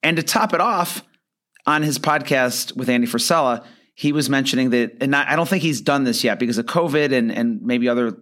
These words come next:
logistics, he wants to do a seven seven seven. And that sounds a lot easier than fifty, fifty, fifty, but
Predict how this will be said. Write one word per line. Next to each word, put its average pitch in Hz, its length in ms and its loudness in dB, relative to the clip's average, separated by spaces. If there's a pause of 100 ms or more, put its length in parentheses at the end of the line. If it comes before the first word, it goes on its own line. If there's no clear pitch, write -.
logistics, 117 680 -4 (500)
he 156 140 0
wants 185 220 2
to 185 60 0
do 147 120 2
a 131 40 2
seven 135 400 0
seven 120 340 0
seven. 90 440 -4 (600)
And 120 100 0
that 139 100 0
sounds 127 240 0
a 123 40 2
lot 120 120 2
easier 120 240 2
than 110 120 0
fifty, 120 280 -2
fifty, - 280 -4
fifty, 165 340 0
but 196 440 -2